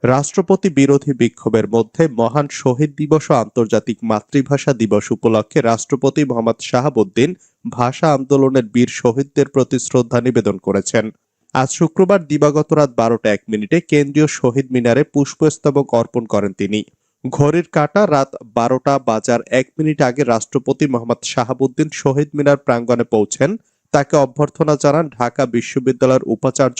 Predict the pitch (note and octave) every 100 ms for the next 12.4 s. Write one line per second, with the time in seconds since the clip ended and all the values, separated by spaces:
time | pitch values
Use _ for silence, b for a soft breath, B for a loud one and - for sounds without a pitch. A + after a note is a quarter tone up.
0 | D#3+ A#2+ A#2 C3 B2+ C3+ A2+ A2 B2 A2+
1 | B2+ A#2 G#2 G2 G2 G2+ G#2+ _ _ _
2 | _ _ - C3+ C3+ D#3+ F#3 E3 D3+ E3+
3 | D#3 D#3 D#3+ D#3 F#3+ E3+ B2+ - C#3+ C#3+
4 | D3 B2+ A#2+ A#2 B2+ B2+ D3 - - C3+
5 | C3 C#3 D3 C#3+ C#3+ B2 A#2 A#2 A#2+ A2+
6 | G#2+ A#2 - B2+ B2 - C#3 E3 B2+ -
7 | D3+ - D#3+ - C3 - C3+ - C3 A2+
8 | A2+ A#2+ B2+ G#2+ A2+ A#2 - A#2 G#2 -
9 | G#2+ D#3 G3+ b b b C3+ - D3 C3
10 | A2+ C#3 D#3+ D#3 D3+ - E3 E3+ - F#3+
11 | - C#3+ C3 C3+ B2 B2+ - D3 A#2+ G2+
12 | G2 - G#2 A2